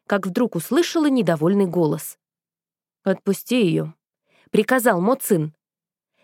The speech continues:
Дзяну усмехнулся. «И что будет, если не отпущу?»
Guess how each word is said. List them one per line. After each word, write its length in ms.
Дзяну 480
усмехнулся. 800
«И 140
что 260
будет, 380
если 320
не 180
отпущу?» 640